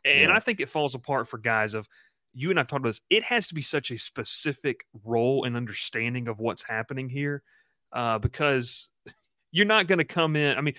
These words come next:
Speaker 1: they're not gonna bring in Malachi Nelson, who just entered the transfer portal. I mean,
Speaker 2: Yeah.
Speaker 1: I, I don't think so, at le-, at the, at the
Speaker 2: Yeah,
Speaker 1: very
Speaker 2: right.
Speaker 1: least. But it's one of those things where you have to be so specific because this is Garrett Nussmeier's job to lose. And you want insurance back there in case Ricky Collins is not available.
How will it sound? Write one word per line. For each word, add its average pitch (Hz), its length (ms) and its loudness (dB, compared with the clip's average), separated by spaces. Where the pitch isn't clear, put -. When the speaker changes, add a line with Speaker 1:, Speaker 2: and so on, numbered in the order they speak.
Speaker 1:
they're 196 80 6
not 208 180 2
gonna 165 220 2
bring 147 340 2
in 135 240 2
Malachi 117 420 2
Nelson, 107 440 -4
who 139 80 4
just 135 240 2
entered 123 180 4
the 110 80 -8
transfer 110 460 -8
portal. 107 260 -8
I 135 60 0
mean, 147 100 6
Speaker 2:
Yeah. 151 120 8
Speaker 1:
I, 170 100 8
I - 20 8
don't 147 180 2
think 175 240 -2
so, 101 280 -6
at 98 80 -10
le-, 98 160 -10
at 117 160 -2
the, 127 80 -12
at 165 120 2
the 123 80 8
Speaker 2:
Yeah, 123 60 12
Speaker 1:
very - 200 8
Speaker 2:
right. - 100 -2
Speaker 1:
least. 104 280 -4
But 156 180 6
it's 156 140 0
one 180 140 2
of - 20 0
those 151 160 2
things 147 240 0
where 135 80 -2
you 151 80 2
have 165 220 0
to - 80 -20
be 135 60 -4
so 151 300 -4
specific 120 760 -8
because 127 340 -6
this - 160 -6
is 330 120 -2
Garrett 131 240 2
Nussmeier's 107 440 -6
job 98 240 -8
to 95 160 -16
lose. - 280 -12
And 160 260 4
you 175 100 2
want 196 380 0
insurance 165 560 -4
back 110 300 -4
there 123 180 -8
in 131 80 -8
case 123 260 -8
Ricky 123 160 -10
Collins 131 400 -8
is 98 100 -14
not 107 160 -10
available. 98 520 -12